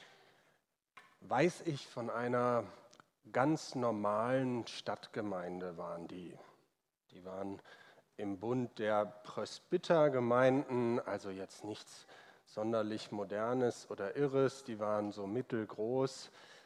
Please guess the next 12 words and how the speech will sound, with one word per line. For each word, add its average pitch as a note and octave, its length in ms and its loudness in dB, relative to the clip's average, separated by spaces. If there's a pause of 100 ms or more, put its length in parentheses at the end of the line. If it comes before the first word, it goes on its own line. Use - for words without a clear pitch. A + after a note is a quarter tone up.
(180)
Ähm, A2+ 440 2 (580)
<clears throat> A#2+ 380 -2 (680)
und D#3 540 0 (2250)
bei A2+ 100 2
denen B2+ 380 0
hat B2+ 160 -4
sich - 260 -8
was - 400 -8
getan. F2+ 680 -4 (1900)
Warum? F3+ 460 6 (1700)
Weil B2+ 280 4
sie C#3 320 0